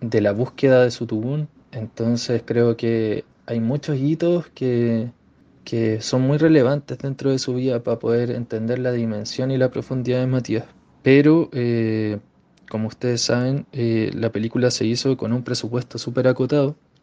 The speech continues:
en donde gracias a la familia Catrileo Quesada y a las ganas que le pusimos, pudimos hacer un, una buena campaña de financiamiento y se hizo con eso nomás la película. Entonces teníamos que escoger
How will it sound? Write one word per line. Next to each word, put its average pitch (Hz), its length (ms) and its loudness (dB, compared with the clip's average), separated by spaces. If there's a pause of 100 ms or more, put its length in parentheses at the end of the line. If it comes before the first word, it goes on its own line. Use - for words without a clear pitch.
(100)
en 110 200 -8
donde 107 580 -2
gracias 110 500 -4
a 113 140 -2
la 110 120 -2
familia 110 420 -6
Catrileo 117 460 -4
Quesada 123 560 -4 (260)
y 110 160 -4
a 110 60 2
las 107 140 2
ganas 123 280 0
que 135 100 -2
le 123 120 2
pusimos, 143 560 -2 (340)
pudimos 120 640 0
hacer 120 320 -6
un, 113 460 0
una 113 160 2
buena 117 220 4
campaña 120 380 -4
de 117 60 -4
financiamiento 120 960 -4 (220)
y 113 600 2
se - 160 -4
hizo 123 260 0
con 113 140 0
eso 135 200 -2
nomás 117 220 0
la 113 120 0
película. - 480 -8 (100)
Entonces 113 600 -4 (440)
teníamos 113 420 0
que - 120 -12
escoger 131 580 0